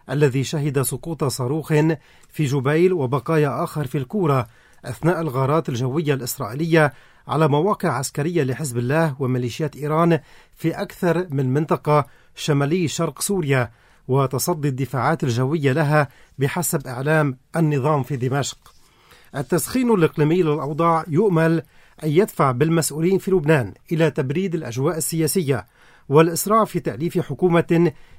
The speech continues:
يسعى الخارج بقوة إلى تشكيلها قبل أن تتحول البلاد بفعل التطورات المتسارعة إلى كرة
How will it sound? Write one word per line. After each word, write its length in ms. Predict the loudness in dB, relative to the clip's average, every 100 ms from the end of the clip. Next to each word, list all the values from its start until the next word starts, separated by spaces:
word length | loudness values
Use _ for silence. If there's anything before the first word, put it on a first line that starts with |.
| -2
يسعى 360 | 0 0 -4
الخارج 440 | -4 0 2 2 2
بقوة 580 | -2 -2 0 2 0 0 -2
إلى 180 | 0
تشكيلها 680 | 0 -4 -4 -2 0 2 0 -4 -18 -20 -4
قبل 240 | 0 0
أن 200 | 0 -4
تتحول 540 | -6 -8 -4 0 2
البلاد 720 | 2 0 -2 0 2 0 -2 -8
بفعل 340 | -6 -4 -2
التطورات 680 | -2 -4 -4 -4 -2 -2 0
المتسارعة 840 | -2 -2 -2 -2 -2 2 2 0 -2 -20 -20 -8
إلى 200 | 0 0
كرة 300 | 2 2 2